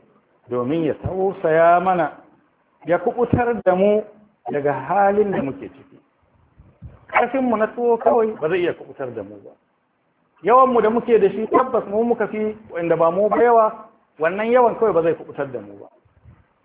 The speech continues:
Amma abin da zai kuɓutar da mu shi ne ƙarfin Allah. Kenan muna bukata mu kyautata alaƙar mu da Ubangijinmu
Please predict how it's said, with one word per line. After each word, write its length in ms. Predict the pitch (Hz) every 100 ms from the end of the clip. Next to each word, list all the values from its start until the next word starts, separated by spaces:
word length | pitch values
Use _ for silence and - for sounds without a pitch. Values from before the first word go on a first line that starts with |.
| -
Amma 460 | 127 123 156 262 - _ -
abin 220 | - 151 160
da 80 |
zai 120 | 151 151
kuɓutar 400 | 156 156 175 156
da 100 | 156
mu 200 | 208 233 _ _ _ _ _
shi 120 | 262
ne 140 | 226 170
ƙarfin 400 | 147 139 - 147
Allah. 280 | 151 120 92 _ _ _ _ _ -
Kenan 320 | 151 165 214
muna 220 | 240 226
bukata 600 | 165 156 - 240 262 202 - - _ _ _
mu 100 | 131 -
kyautata 480 | - 254 226 185 190
alaƙar 540 | 143 143 202 240 208 202
mu 220 | 208 240 - _
da 100 | 123
Ubangijinmu 840 | 131 135 156 202 233 233 220 233